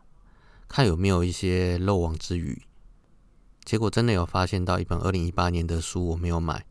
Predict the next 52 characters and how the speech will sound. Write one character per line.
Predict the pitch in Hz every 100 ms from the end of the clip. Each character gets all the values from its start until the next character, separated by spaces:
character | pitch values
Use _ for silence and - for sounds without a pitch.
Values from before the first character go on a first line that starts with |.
| - - - -
书 | - -
名 | 113 95
叫 | 90 95
做 | 101 90
《下 | - 101
一 | 98
波 | - 92
全 | 92 95 85
球 | 98
金 | 85 98 90
融 | 85
危 | 85 85
机： | - 85 90 - - - - - -
揭 | - 117
露 | 120 98
权 | - 87 85
势 | - 90
阶 | - 92
级 | - 85
的 | 82
大 | 85 87 82
阴 | 85
谋》。 | 82 - 104 - - - - - - - - -
原 | 127
本 | 147 139
以 |
为 | 95 101
这 | 113
本 | 107 90
书 | - 101
可 | 113
以 | 101
补 | - 85
充 | 98 95
一 |
些 | 90 98 95
我 | 90 90 87 87
所 | - 85 85
遗 | 85 87
漏 | 90 98 85
的 | 87
一 | 87
些 | - 95
资 | 87 - 98
讯 | - 95
或 | 82 101
者 | 85
是 | 80 92
想 | - 87 85
法 | 90 78 -
观 | 85 90
点， | 71